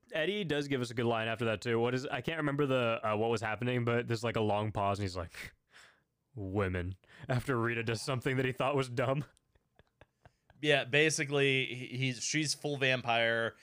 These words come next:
Speaker 2: He's trying to get her to feed for the first time. She, like,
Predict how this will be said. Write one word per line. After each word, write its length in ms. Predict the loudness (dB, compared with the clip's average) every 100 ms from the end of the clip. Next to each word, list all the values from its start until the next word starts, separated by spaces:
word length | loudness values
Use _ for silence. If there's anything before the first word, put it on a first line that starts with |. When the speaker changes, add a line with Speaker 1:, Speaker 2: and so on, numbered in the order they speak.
| -16 -6
Speaker 2:
He's 180 | -4
trying 160 | 0 0
to 80 | 0
get 140 | -4
her 100 | -4
to 60 | -8
feed 320 | -6 -6 -4
for 120 | -6 -6
the 100 | -6
first 280 | -8 -8 -4
time. 480 | -2 -2 -4 -8 -14 -20 -14
She, 240 | -6 -4
like, 480 | -2 -2 0 -2 -8